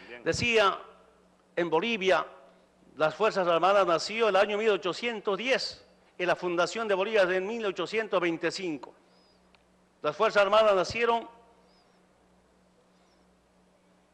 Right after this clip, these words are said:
Speaker 2: como guerrilleros de la independencia, recogiendo la gran rebelión de los pueblos indígenas en Bolivia. Las Fuerzas Armadas en Bolivia nacieron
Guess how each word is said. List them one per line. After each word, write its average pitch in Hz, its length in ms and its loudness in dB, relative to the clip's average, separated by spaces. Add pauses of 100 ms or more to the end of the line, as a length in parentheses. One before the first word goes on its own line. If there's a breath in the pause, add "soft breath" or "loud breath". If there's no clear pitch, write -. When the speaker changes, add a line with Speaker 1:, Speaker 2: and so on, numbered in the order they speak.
(560)
Speaker 2:
como 196 240 2
guerrilleros 190 500 2
de 214 120 2
la 208 100 0
independencia, 190 960 -2 (420)
recogiendo 196 560 -2
la 180 100 6
gran 202 440 2 (320 soft breath)
rebelión 185 460 2
de 202 60 2
los - 80 -2
pueblos 208 220 0
indígenas 180 560 -2
en 156 140 -4
Bolivia. 147 420 -4 (680 soft breath)
Las 147 140 -2
Fuerzas 180 280 2
Armadas 196 340 6
en 185 120 2
Bolivia 208 500 -2 (2250 soft breath)
nacieron 202 640 0